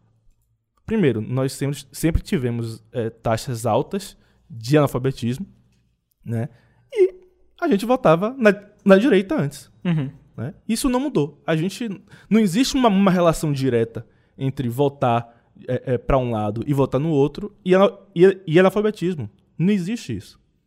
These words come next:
Speaker 1: né? Se você for nos Estados Unidos, essa lógica é inversa. As, as regiões mais pobres dos Estados Unidos votam na direita.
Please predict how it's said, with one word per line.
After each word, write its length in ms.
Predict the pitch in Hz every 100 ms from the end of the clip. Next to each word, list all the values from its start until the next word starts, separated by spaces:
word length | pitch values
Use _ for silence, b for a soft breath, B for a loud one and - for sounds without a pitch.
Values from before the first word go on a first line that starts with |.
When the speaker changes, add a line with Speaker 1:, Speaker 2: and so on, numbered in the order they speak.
| -
Speaker 1:
né? 160 | 98 - b b
Se 120 | -
você 220 | 208 214 226
for 380 | - 151 143 b b
nos 380 | - 143 208 233
Estados 340 | 226 180 165 139
Unidos, 520 | 120 196 190 143 - -
essa 240 | 175 220
lógica 420 | 170 165 196 226 -
é 60 | 208
inversa. 600 | 220 156 180 - 117 - _ _ _ _ _ _ _ _ _
As, 180 | - 175 196 -
as 140 | 190
regiões 300 | 185 180 180
mais 200 | 190 220
pobres 580 | - - 135 170 113 -
dos 260 | 127 147 160
Estados 220 | 160 135
Unidos 260 | 123 151
votam 540 | 135 143 147 - - -
na 140 | 139
direita. 500 | 160 190 143 156 -